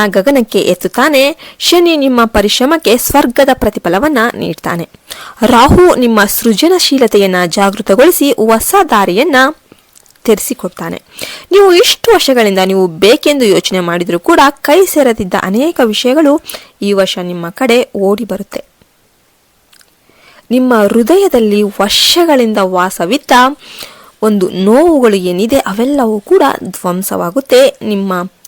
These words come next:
ಕನಸಿನ ಮೇಲೆ ಹತ್ತಿದ ಕತ್ತಲೆಯ ಮೋಡಗಳು ಚಿಂದಿಯಾಗುತ್ತೆ. ನಿನ್ನ ಮೇಲೆ ಲೋಕ ಮಾಡಿದ ಅನ್ಯಾಯಕ್ಕೆ ದೇವರು ತಾನೇ ಉತ್ತರವನ್ನ ಕೊಡ್ತಾರೆ.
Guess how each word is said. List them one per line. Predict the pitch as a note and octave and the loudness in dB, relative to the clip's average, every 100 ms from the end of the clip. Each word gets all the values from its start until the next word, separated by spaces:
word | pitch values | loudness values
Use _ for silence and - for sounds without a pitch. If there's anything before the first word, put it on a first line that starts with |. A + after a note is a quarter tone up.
| - | -10
ಕನಸಿನ | G3 A3+ C4 A#3 G3 | -6 -6 -6 -6 -6
ಮೇಲೆ | F3+ F3+ F3 F#3 | -6 -6 -4 -6
ಹತ್ತಿದ | A3+ - - G#3 F3+ | -8 -10 -8 -6 -6
ಕತ್ತಲೆಯ | - - - G3 F3 F3 | -8 -14 -8 -6 -4 -4
ಮೋಡಗಳು | F3 G3+ D4+ A#3 G3 | -6 -4 -2 -4 -6
ಚಿಂದಿಯಾಗುತ್ತೆ. | A#3 - G3 F#3 F3+ F3+ G3+ - _ _ _ _ _ _ _ _ _ _ _ _ _ _ _ _ _ - - - - | -8 -10 -8 -8 -10 -12 -14 -16 _ _ _ _ _ _ _ _ _ _ _ _ _ _ _ _ _ -20 -20 -14 -2
ನಿನ್ನ | E4 F4 | 2 2
ಮೇಲೆ | D4+ C#4+ D4+ C#4+ C#4 | 2 4 4 4 4
ಲೋಕ | B3 A#3+ C#4+ | 4 4 2
ಮಾಡಿದ | D4+ A3 G3 G3 | 0 0 0 -2
ಅನ್ಯಾಯಕ್ಕೆ | G3+ G3 G#3 G3 F#3+ F#3 | -2 -2 -2 -2 -2 -4
ದೇವರು | F#3 A3 C4+ B3+ A3 | 0 2 2 2 -2
ತಾನೇ | - G3+ G#3+ A3+ D4 - _ _ _ _ _ _ _ _ _ _ _ _ _ _ _ _ _ - - A#3 | -2 -4 -2 -2 -4 -6 _ _ _ _ _ _ _ _ _ _ _ _ _ _ _ _ _ -20 -10 -6
ಉತ್ತರವನ್ನ | C4 - A#3 F3 F3 F#3 G3+ | -4 -2 -2 -2 -6 -6 -6
ಕೊಡ್ತಾರೆ. | - F3+ - - | -8 -8 -8 -10